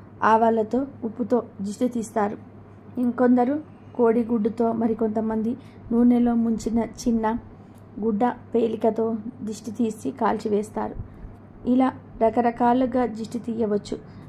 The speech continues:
అయితే ప్రత్యేకించి ఆవాలతో మంగళవారం రోజు ఈ పరిహారం చేసి రోడ్డు మీద పడేస్తే మీకున్న కష్టాలు,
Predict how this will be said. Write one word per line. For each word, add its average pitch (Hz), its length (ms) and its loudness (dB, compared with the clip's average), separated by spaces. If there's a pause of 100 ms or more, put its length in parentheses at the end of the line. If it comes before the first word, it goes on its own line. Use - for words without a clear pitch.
(120)
అయితే 240 340 2
ప్రత్యేకించి 254 960 -2 (200)
ఆవాలతో 233 600 4
మంగళవారం 226 760 4
రోజు 247 260 2 (560)
ఈ 247 140 2
పరిహారం 226 600 4 (100)
చేసి 247 320 2
రోడ్డు 233 260 4
మీద 226 240 0 (160)
పడేస్తే 214 440 0
మీకున్న 226 500 0
కష్టాలు, 233 640 2